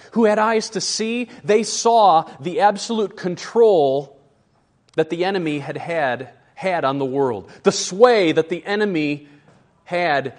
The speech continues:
on the world. And their goal was to unplug as many minds as possible, to see reality for what it was,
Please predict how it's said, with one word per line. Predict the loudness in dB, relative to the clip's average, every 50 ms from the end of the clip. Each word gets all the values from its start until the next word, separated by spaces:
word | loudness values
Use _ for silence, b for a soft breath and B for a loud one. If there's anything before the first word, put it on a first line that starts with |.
| B B B
on | -4 -4 -2 -2 -2
the | -2 -4
world. | -2 0 0 0 0 0 -2 -6 -10 B B B B
And | -4 -4 -2 -4 -4 -8 B B B
their | B -2 -2 -2 -2
goal | 0 2 4 6 6 6 6 6 4 2 0 -2 -6 B B B B
was | 4 6 6 6 4 -2 -4
to | -4 -4 -2
unplug | -2 -2 -4 -4 -4 0 0 0 2 0
as | -2 -4 -6
many | -6 -8 -6 -6
minds | -6 -4 -4 -4 -4 -6 -8 -10 -10 -12
as | -14 -14
possible, | -12 -8 -6 -6 -6 -6 -8 -10 -12 -10 -12 -12 -14 -18 _ _ _ _ _ _ _ _ _ _ _ _ _ _ _ _ _ -10
to | -8 -8
see | -8 -8 -8 -4 -2 -2 -2 -2 -4 -6 -8 -12 -16 _ b b b b b b b b _
reality | -8 -6 -4 -2 -2 0 0 0 0 0 0 -2 -4 -8
for | -6 -6 -8 -4
what | -2 0 0 0
it | -2 -2
was, | -2 0 0 0 0 -4 -8 -14 -18 -18 -18 -20 -20 -20